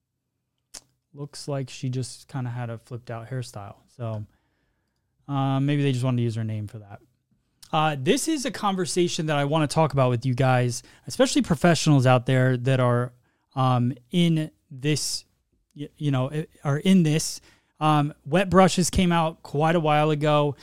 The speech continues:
Um, and this article is talking about why is there a wet brush if you're not supposed to brush your hair wet? I've seen a lot of people talking about hair care in a different way. Um, I think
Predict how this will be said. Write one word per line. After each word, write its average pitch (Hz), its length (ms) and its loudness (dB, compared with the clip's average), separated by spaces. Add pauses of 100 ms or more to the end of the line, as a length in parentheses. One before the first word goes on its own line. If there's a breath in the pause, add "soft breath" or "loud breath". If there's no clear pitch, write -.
(200 loud breath)
Um, 135 260 4
and 147 180 2
this 160 140 4
article 147 280 2
is - 80 -4
talking 143 240 0
about 127 260 0 (760)
why 143 180 -4
is 147 140 -4
there 156 80 -2
a 143 40 -2
wet 139 200 -2
brush 135 260 -4
if - 100 -18
you're 127 60 -6
not 135 140 -2
supposed 131 220 -10
to 131 40 -6
brush 127 260 -4
your 127 80 -2
hair 120 140 0
wet? 139 320 -2 (260 loud breath)
I've 135 220 -4
seen 175 540 -2
a 143 100 -2
lot 143 180 0
of 135 60 -4
people 139 240 -4
talking 147 480 -4
about 120 340 -4 (400 soft breath)
hair 170 240 0
care 160 240 -4
in 151 120 -6
a 135 60 -4
different 156 420 -4
way. 151 400 0 (280 soft breath)
Um, 139 500 0 (440)
I 180 60 -4
think 240 260 -2